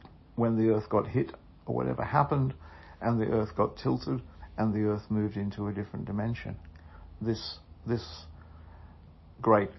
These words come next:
quantity of water that was suspended around the Earth fell, caused the flood. It's one explanation of it. And of course then,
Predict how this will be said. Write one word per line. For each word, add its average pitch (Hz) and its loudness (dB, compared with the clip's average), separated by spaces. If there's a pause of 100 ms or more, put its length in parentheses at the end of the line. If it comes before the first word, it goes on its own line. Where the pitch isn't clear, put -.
quantity 113 0
of 104 -2
water 107 -2
that - -8
was 104 -8 (360)
suspended 110 -2
around 107 -2
the 107 -2
Earth 110 -2 (140)
fell, - 2 (1400)
caused 107 0
the 95 -12
flood. 107 0 (2000)
It's - -14
one 113 2
explanation 113 -2
of 101 -2
it. 107 -10 (420)
And 123 -2
of 113 -4
course 127 0
then, 117 2